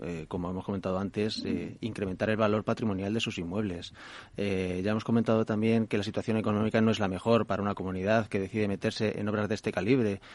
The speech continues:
pero sí cada vez hay más concienciación. Es cierto que cada vez recibimos más llamadas, cada vez reci-, hacemos más visitas,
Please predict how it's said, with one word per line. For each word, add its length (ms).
pero 180
sí 440
cada 180
vez 220
hay 80
más 160
concienciación. 760
Es 160
cierto 240
que 140
cada 160
vez 120
recibimos 480
más 140
llamadas, 520
cada 180
vez 160
reci-, 280
hacemos 540
más 160
visitas, 560